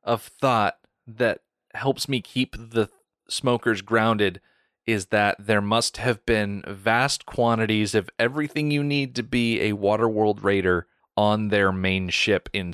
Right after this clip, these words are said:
storage compartments. And that somehow lasted however many X number of years between the real world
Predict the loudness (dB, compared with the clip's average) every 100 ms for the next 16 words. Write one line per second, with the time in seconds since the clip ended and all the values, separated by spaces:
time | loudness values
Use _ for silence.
0 | -8 -4 0 2 0 -4 -4 -4 -4 -8
1 | -6 -4 0 -2 -2 -2 -2 -2 0 0
2 | 2 2 2 0 0 -2 -4 -10 _ _
3 | -2 0 2 2 0 -2 -6 -2 0 2
4 | 0 0 0 -2 -2 -2 0 0 0 0
5 | 0 2 0 -8 -10 -8 -8 -8 -12 _
6 | _ -4 -2 0 2 2 4 2 4 2
7 | -2